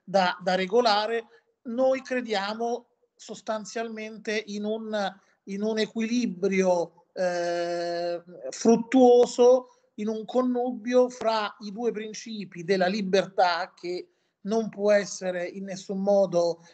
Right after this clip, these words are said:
eh, limitata, perché è una componente fondamentale della rete e anche delle attività, eh, delle piattaforme, dall'altra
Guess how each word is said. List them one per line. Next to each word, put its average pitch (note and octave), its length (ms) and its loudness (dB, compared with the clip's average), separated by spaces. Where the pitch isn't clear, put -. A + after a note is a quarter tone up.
eh, E3+ 340 -2
limitata, F#3+ 720 4
perché E3 280 -6
è G3+ 40 0
una F#3+ 260 -4
componente G#3+ 1120 0
fondamentale A3 960 -2
della G3 240 0
rete C#4 480 -6
e G3 140 -6
anche B3+ 400 -8
delle F#3 180 -8
attività, F#3 680 -6
eh, E3+ 240 -6
delle F3 240 -6
piattaforme, F#3+ 1000 -4
dall'altra A3 920 -2